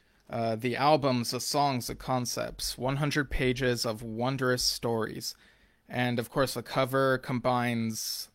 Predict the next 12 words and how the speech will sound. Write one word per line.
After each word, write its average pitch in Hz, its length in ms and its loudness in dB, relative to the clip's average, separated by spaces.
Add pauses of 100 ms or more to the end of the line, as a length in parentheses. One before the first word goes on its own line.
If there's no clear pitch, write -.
uh, 113 340 -2
relayer, 123 920 2
tales, 120 680 0
fragile, 117 880 -2 (180)
and 113 500 -4 (640)
a 117 180 0
bit 131 220 2
of 123 140 0
drama, 123 580 2
and 117 140 -2
I 117 60 -2
think 156 840 -6